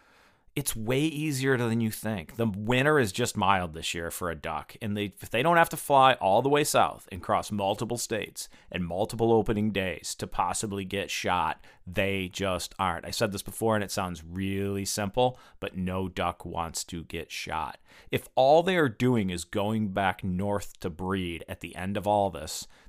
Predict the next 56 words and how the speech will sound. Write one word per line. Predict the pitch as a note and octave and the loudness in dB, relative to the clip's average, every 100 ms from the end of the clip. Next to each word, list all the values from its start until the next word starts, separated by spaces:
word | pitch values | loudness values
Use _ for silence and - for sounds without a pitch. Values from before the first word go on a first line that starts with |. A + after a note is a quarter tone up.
| - | -6
then | G#2+ | -4
a | |
lot | G2 G2 C3 | 2 4 6
of | D3+ | 6
them | C#3+ D3 | 4 2
are | G2+ | -2
just | F2 G2 - | -4 -4 -4
going | F#2+ F#2+ F#2+ | -2 -2 -4
to | - | -6
stay | - - F2 | -8 -8 -10
north. | E2+ D#2 - - _ - - - - | -10 -12 -12 -20 _ -20 -20 -10 6
Now, | F#3+ | 6
of | F3+ | 6
course, | - - C4 - - | 2 6 6 6 0
the, | - D3 - | -4 -6 -4
the, | - | -10
all | - D3+ | 0 2
ducks | D#3+ C3 D#3 A#2+ | 6 6 4 2
are | |
different, | F#2+ - A#2+ - G2 | -2 2 0 2 -2
just | A2+ - | -2 -4
like | F2 - | -4 -6
people, | - C#3 - - | -6 -4 -4 -6
and | A#2+ | -6
some | - - A3 B3 | -4 4 4 4
made | A#3+ F#3+ | 0 0
movements | D#3+ F3 F3+ - | 2 2 2 -2
farther | - C3+ C#3 D3+ | 6 8 8 4
south | - A2+ A2+ - | 4 6 6 2
than | A2+ | -2
others | A2 G#2+ F#2+ F#2+ - - - - | 2 2 2 -4 -10 -16 -20 -2
on | A#2 A2+ | 2 4
those | A2 - | 2 0
early | C#3+ C3+ A#2+ | 4 4 4
cold | G#2 A2+ G#2+ | 2 2 2
fronts. | - F#2 | 2 0
We | A#2+ | 2
had | A#2 | 4
that | A#2 - | 4 2
early | A#2 A#2 A#2 | 2 2 0
cold | - A#2+ A2+ | 2 4 4
front | C3 A#2+ | 2 2
in | B2 | 2
October | B2 C3 D#3+ A#2 | 2 4 6 4
that | D2+ | 0
really | D#2+ F#2 G#2+ A#2 | -6 -2 0 -2
froze | - G#2+ A2+ | 2 2 4
up | A#2 A2+ | 4 2
a | |
lot | G#2+ G#2 G#2+ | 2 2 2
of | |
stuff | - - G2 - | -2 0 0 0
in | A2+ | -4
the | G#2 | -4
Dakotas, | G#2+ A#2 B2 D#3+ - | -4 0 0 0 -4
and | - F2+ | -8 -10